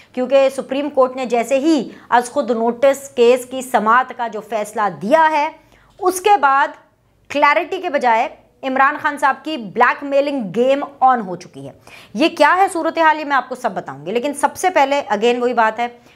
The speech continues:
कि मुझे आपकी और अपनी बात करनी है और आपकी और मेरी बात तो पैसों पे आके ख़त्म हो जाती है ना, महंगाई पर आके ख़त्म हो जाती है, पाकिस्तान की इकोनॉमी पे आके वो बात ख़त्म हो जाती है भाई, क्योंकि भाई पैसे तो चाहिए,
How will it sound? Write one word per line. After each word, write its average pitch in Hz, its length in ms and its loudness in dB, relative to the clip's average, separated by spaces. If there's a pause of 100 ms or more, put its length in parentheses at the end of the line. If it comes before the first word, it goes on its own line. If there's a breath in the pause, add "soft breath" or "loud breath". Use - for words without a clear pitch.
(100)
कि 226 60 -4
मुझे 226 180 0
आपकी 233 540 0
और 214 160 -2
अपनी 202 220 -6
बात 165 220 -2
करनी 156 300 -10
है 165 80 -16 (360 loud breath)
और 214 100 4
आपकी 220 280 0
और 247 60 4
मेरी 240 220 0
बात 226 320 0
तो 226 100 -2 (260)
पैसों 202 220 -2
पे 220 80 0
आके 196 160 0
ख़त्म 202 200 -6
हो 202 60 -6
जाती 156 240 -6
है 170 60 -12
ना, 240 100 -14 (340)
महंगाई 175 300 2
पर 202 140 2
आके 196 160 0
ख़त्म 208 200 -4
हो 294 80 -4
जाती 240 260 -2
है, 240 60 -6 (320)
पाकिस्तान 202 600 0
की 220 120 -4
इकोनॉमी 175 380 -2
पे 208 120 0
आके 185 180 2
वो 196 80 -4
बात 233 180 0
ख़त्म 330 220 -2
हो 320 60 0
जाती 226 280 0
है 214 60 -6
भाई, - 480 -4
क्योंकि 330 200 -2
भाई 370 120 2
पैसे 294 280 0
तो 302 100 -4
चाहिए, 262 500 -2